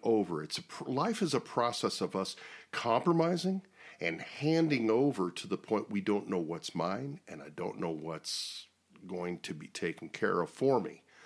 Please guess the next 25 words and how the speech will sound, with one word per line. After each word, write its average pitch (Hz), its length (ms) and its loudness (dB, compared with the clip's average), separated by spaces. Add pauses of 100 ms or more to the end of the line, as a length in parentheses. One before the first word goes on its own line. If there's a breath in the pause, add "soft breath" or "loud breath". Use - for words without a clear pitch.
(760 soft breath)
Then 180 220 6
we 208 100 4
come 160 260 4
into 147 320 4
a 104 40 6
moment 104 400 4
like 80 320 -8
this, 78 380 -8 (720)
and 87 320 -2
we 95 100 0
have - 360 0
to 95 180 -4
answer 92 320 -2
that 80 240 -4
call 82 360 -2
and 73 120 -8
find 85 400 -6
that 76 160 -6
answer 78 340 -8
for 82 480 -4
ourselves. - 640 -6
What 117 260 0
are 135 160 2
my 85 180 -4
limiting 85 420 -8